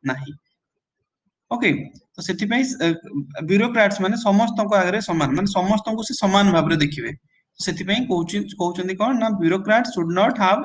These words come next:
any value of their own। They should always neutral between what is good and what is bad। ତ whoever ଏଇ ଯୋଉ value neutrality କୁ ଡିଫାଇନ୍ ବା ଏକ୍ସପ୍ଲେନ୍ କରିବା ପାଇଁ ସେ କଣ କହିଲେ ନା,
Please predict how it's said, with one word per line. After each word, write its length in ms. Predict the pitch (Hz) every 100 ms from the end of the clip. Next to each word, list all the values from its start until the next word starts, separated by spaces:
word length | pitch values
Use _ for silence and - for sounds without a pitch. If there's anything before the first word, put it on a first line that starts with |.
| 170
any 200 | 170 220
value 340 | 180 175 196 170
of 100 | 160 151
their 180 | 160 -
own। 180 | 185 277 359 _ _ _ 147
They 120 | 170
should 260 | 170 208 208
always 360 | 156 165 202 233 190
neutral 400 | 165 151 180 214
between 360 | 165 156 190 233
what 180 | 170 147
is 120 | 196 196
good 260 | 147 170 196
and 180 | 311 -
what 160 | 170 139
is 120 | 175 196
bad। 240 | 165 120 95 - _ _ _ _ _ _ _ 180
ତ 20 |
whoever 520 | 165 160 165 175 254 254 - _ _ _ _ -
ଏଇ 200 | 202 240 202
ଯୋଉ 160 | 240 240 143
value 220 | 160 185
neutrality 560 | 233 233 208 220 202 202
କୁ 100 | 208 196 - _ - 143 _ _ - 135 143 143 143 - 143 143
ଡିଫାଇନ୍ 340 | 165 214 214 190
ବା 60 | 185 160
ଏକ୍ସପ୍ଲେନ୍ 380 | - 233 226 220
କରିବା 200 | 180 170 180
ପାଇଁ 100 | 202
ସେ 60 | 196 190
କଣ 100 | 160 165
କହିଲେ 240 | 156 170 330 - _ _
ନା, 60 | -